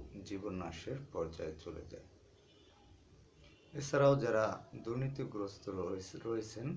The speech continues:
বা অসৎ উপায়ে বিভিন্ন কাজের মধ্যে স্বার্থ সিদ্ধি করতে চান, তারাই কিন্তু এই ঘটনাগুলোর মধ্যে জড়িত থাকেন।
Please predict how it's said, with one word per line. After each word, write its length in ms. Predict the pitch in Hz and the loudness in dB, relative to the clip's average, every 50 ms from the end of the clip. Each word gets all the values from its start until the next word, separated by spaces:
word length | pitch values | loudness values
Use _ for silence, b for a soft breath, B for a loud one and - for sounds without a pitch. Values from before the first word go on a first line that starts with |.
| - - - - | -6 -10 -14 -10
বা 160 | - - 85 - - - - | -2 0 0 0 -2 -4 -6
অসৎ 400 | 98 - - - - 165 170 165 - - - | -6 -6 -6 -6 -6 -6 -6 -6 -8 -12 -12
উপায়ে 440 | 90 90 90 - - 90 82 85 147 185 - - - - - - - - - - - - - - | -10 -10 -8 -4 0 0 0 0 0 -2 -6 -10 -16 -20 -20 -20 -20 -20 -20 -20 -20 -20 -14 -6
বিভিন্ন 300 | 120 123 127 131 143 139 139 139 | -4 -2 2 4 4 4 4 4
কাজের 600 | 135 117 101 98 98 - - 113 113 110 110 110 110 - - - - - - - - - - _ _ - - - - - - - - - - - | 4 2 2 2 0 0 0 0 2 2 2 0 -2 -4 -14 -20 -20 -20 -20 -20 -20 -20 -20 _ _ -20 -20 -20 -20 -20 -14 -12 -10 -10 -8 -6
মধ্যে 560 | 110 107 113 110 104 107 - - 98 107 117 95 - 156 185 - - - - - - - - - - - | -4 -2 -2 -2 -4 -6 -10 -12 -8 -4 -2 -2 -2 -4 -6 -8 -12 -18 -20 -20 -20 -20 -20 -20 -18 -10
স্বার্থ 380 | - - - 117 120 120 - - - - | -8 -6 -4 -4 -4 -4 -6 -8 -12 -10
সিদ্ধি 360 | - - 117 - 92 98 95 | -8 -6 -6 -6 -6 -6 -6
করতে 300 | - - 82 80 - 60 - - | -6 -8 -12 -10 -10 -10 -6 -6
চান, 140 | - 131 170 190 - - B B B B B B - | -4 -4 -4 -4 -6 -8 B B B B B B -4
তারাই 280 | - 110 113 120 127 123 | 0 0 2 2 0 0
কিন্তু 320 | 123 - 127 104 98 107 104 101 - | -2 -4 -6 -6 -6 -8 -8 -8 -8
এই 140 | 98 95 92 92 95 | -8 -8 -8 -8 -8
ঘটনাগুলোর 680 | 98 98 - - 95 95 92 90 90 95 95 98 98 98 | -10 -10 -10 -8 -6 -6 -6 -6 -6 -8 -8 -8 -8 -8
মধ্যে 400 | 95 95 95 92 - - - 139 185 - - - - - - - 92 82 | -10 -12 -12 -12 -12 -8 -6 -6 -6 -6 -8 -14 -20 -20 -14 -12 -10 -6
জড়িত 320 | 85 85 85 85 82 - 87 85 - - | -4 -4 -4 -4 -8 -12 -14 -14 -14 -14
থাকেন। 320 | 85 - - - - | -16 -16 -14 -12 -10